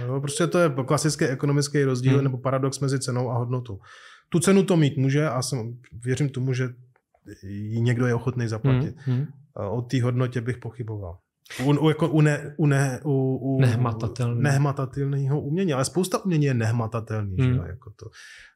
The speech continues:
Speaker 1: jako to, jako že, eh, nevím, jestli o digitálním obraze nebo skutečným obraze, to jsou jako hmatatelný, nehmatatelný, ale spousta jako jiných
Speaker 2: Hmm.
Speaker 1: odvětví umění, od poezie <laughs> a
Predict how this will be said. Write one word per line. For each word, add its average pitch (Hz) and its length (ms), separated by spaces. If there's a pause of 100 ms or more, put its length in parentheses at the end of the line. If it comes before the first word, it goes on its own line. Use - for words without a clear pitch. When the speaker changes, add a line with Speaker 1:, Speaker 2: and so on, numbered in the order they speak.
(140)
Speaker 1:
jako 107 220
to, 120 200
jako 123 220
že, 131 100
eh, 120 400 (260)
nevím, 120 240
jestli 131 200
o 131 80
digitálním 135 520
obraze 135 300
nebo 135 180
skutečným 139 420
obraze, 104 320
to 107 120
jsou - 140
jako 123 200
hmatatelný, 127 540
nehmatatelný, 131 640
ale 110 120
spousta 120 440 (400)
jako 113 160
jiných 120 560
Speaker 2:
Hmm. 135 220 (100)
Speaker 1:
odvětví 127 640
umění, 135 560
od 123 180
poezie 123 540
<laughs> 131 260
a - 20